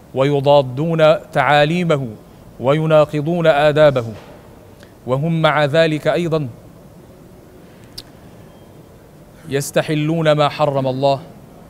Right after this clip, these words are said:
فيعتدون على أهل الكتاب، يعتدون على النصارى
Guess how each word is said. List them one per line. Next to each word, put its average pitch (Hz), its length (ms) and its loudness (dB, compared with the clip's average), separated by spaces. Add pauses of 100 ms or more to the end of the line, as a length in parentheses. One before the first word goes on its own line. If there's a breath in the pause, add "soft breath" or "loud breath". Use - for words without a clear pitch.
(220)
فيعتدون 156 680 0
على 185 280 2
أهل 180 420 -2
الكتاب، 175 520 0 (420)
يعتدون 135 460 -4
على 139 180 2
النصارى 139 540 -2